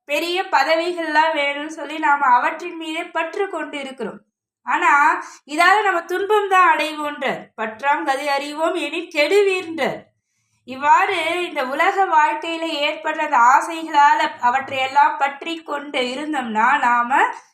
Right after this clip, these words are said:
கெட்டு ஒழிவோன்றார். "இவை நீங்கனா தெற்றார் சடைமுடியான் மண்ணு திருப்பெருந்துறை இறைசீர் கற்றாங்க அவன் கழல் பேணிரனும் கூடுமின் கலந்தேன்றார்."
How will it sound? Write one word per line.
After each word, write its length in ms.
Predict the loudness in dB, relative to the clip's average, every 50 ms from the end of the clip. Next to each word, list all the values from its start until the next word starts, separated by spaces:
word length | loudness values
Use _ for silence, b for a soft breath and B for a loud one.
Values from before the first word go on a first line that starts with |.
| _ _
கெட்டு 640 | -6 -6 -6 -6 -6 -8 -6 -4 -4 -2 0 0
ஒழிவோன்றார். 720 | -2 -2 -4 -6 -6 -6 -6 -8 -8 -6 -6 -6 -6 -6 -10 -16 _ _ _
"இவை 320 | -10 -6 -4 -4 -4 -4 -6
நீங்கனா 720 | -6 -4 -2 -2 -2 -4 -6 -4 0 2 2 2 2 2
தெற்றார் 600 | -2 -4 -6 -6 -8 -6 0 2 2 2 2 2
சடைமுடியான் 760 | 2 2 2 2 0 -4 -8 -8 -6 -4 0 0 0 0 0 0
மண்ணு 420 | -2 -2 -2 -2 -2 -2 -4 -2 0
திருப்பெருந்துறை 920 | 0 0 0 0 -2 -2 0 0 0 0 -2 -4 -6 -6 -4 -6 -6 -6 -8
இறைசீர் 560 | -8 -8 -8 -8 -10 -10 -10 -10 -10 -8 -2
கற்றாங்க 680 | -2 -2 -2 -2 -6 -12 -4 -2 2 2 2 2 2 0
அவன் 480 | 2 2 2 2 0 -2 -4 -6 -8
கழல் 680 | -6 -4 -2 -2 0 -2 -2 -2 -2 -2 -4 -4 -4 B B B B B B B _ -6
பேணிரனும் 720 | -2 0 0 0 0 -2 -2 -2 0 0 -2 -4 -6 -8 -8
கூடுமின் 540 | -4 -2 -2 -2 -2 -2 -4 -8 -8 -10 -2
கலந்தேன்றார்." 840 | 0 0 0 0 -2 -6 -8 -10 -10 -10 -10 -8 -8 -8 -8 -10